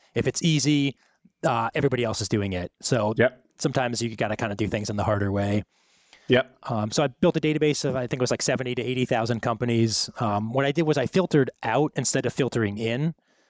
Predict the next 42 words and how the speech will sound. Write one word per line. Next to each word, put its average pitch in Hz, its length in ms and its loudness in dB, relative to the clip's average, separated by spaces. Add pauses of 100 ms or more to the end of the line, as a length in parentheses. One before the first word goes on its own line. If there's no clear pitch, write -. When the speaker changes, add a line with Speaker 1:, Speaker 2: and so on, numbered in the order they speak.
(160)
Speaker 1:
Um, 113 320 -2
so 117 360 0
instead 127 340 -2
of 143 100 0
saying, 127 380 0
like, 113 220 0
"These 147 180 2
are 135 60 0
the 113 80 -2
naics 123 320 -2
codes," 117 480 2
or, 113 100 2
"These 120 160 0
are 120 60 0
the 113 120 0
industries 117 460 0
I 98 80 2
want," 104 440 0 (180)
I 131 80 -4
just 135 160 -2
said, 123 160 0
like, 113 160 -2
"I - 20 -2
want 135 160 2
everything." 113 540 -2 (180)
And 127 80 -4
then 127 60 0
I 123 60 0
went 131 180 -2
through 127 180 0
one 135 300 2
by 123 160 2
one 120 320 2
and 107 100 0
eliminated 110 480 0
the 107 80 -6
things 113 300 -2
I 107 80 0
knew 113 200 -2
I 104 80 0
didn't 104 340 -2
want. 90 360 -4